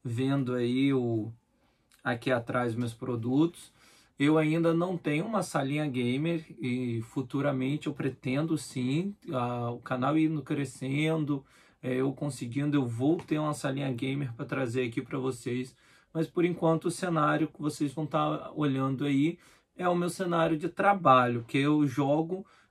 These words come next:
aonde eu trabalho. Vamos dar uma olhada? Então vamos lá, pessoal. Aqui eu comprei de um cara que ele é colecionador.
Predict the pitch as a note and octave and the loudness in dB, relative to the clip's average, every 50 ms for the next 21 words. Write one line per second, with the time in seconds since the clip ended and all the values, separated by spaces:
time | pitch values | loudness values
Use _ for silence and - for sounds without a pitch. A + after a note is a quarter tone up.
0 | _ - E3 E3 D#3+ D3+ D3+ D3+ D#3 E3 E3 - F#3 F#3+ E3+ D3 C#3 A#2+ A#2 A#2 | _ 2 4 4 6 4 2 2 0 0 0 2 2 2 4 4 4 4 4 2
1 | A2+ A2+ A2+ - _ _ _ _ _ _ _ _ - - - - - D3 C3+ E3+ | 0 -2 -4 -8 _ _ _ _ _ _ _ _ 0 0 0 0 -2 2 2 2
2 | F3+ F#3+ F#3+ F3+ F3 F3 E3+ F3 F3+ G#3+ A#3+ C4+ C#4 D4 C#4 A#3+ - - _ - | 2 2 4 6 6 6 8 6 8 8 8 8 8 6 2 0 -2 -10 _ -18
3 | - - - - - - C#3+ C3+ C3+ D3 D3 D3 C#3 C3 A#2+ - - B2 - - | -16 -16 -16 -16 -12 -8 -6 -4 -2 0 0 0 0 -2 -4 -6 -10 -10 -4 0
4 | D3 - - - - - - - - - - - - - - - - - - - | 0 0 0 0 -4 -10 -14 -18 -18 -18 -18 -20 -20 -20 -20 -18 -18 -18 -18 -18
5 | - - - - - - - - - - - - - - - - - - - C#3 | -20 -16 -14 -14 -14 -12 -14 -14 -16 -16 -16 -18 -20 -20 -20 -20 -18 -2 0 2
6 | C#3+ C#3 - - _ - - E3+ F3 F#3 F3+ E3+ C#3+ A#2+ - - - - - E3 | 2 2 0 -6 _ -10 -4 -2 -2 2 2 2 0 0 -4 -10 -20 -2 2 2
7 | F3 F3+ - F#3+ E3+ D3+ - E3+ F3+ F3+ E3 D#3 D#3 C#3+ - - - D#3+ D3+ D3 | 2 2 2 0 0 2 2 2 2 2 2 0 -2 -2 -2 0 2 4 4 4
8 | C#3+ C#3+ C3+ - - _ - - D3+ D#3 E3 D#3+ D#3+ E3 D#3+ - - - F3 F3+ | 2 -2 -6 -8 -12 _ 2 4 6 6 6 6 4 4 2 0 -2 -2 0 0
9 | F#3 F3+ F3 - - F3+ F3+ F#3 G3 F#3 D3+ C3+ B2+ A#2+ A#2+ A#2+ | 0 -2 -4 -4 -6 -6 -4 -2 0 0 0 0 0 0 0 -2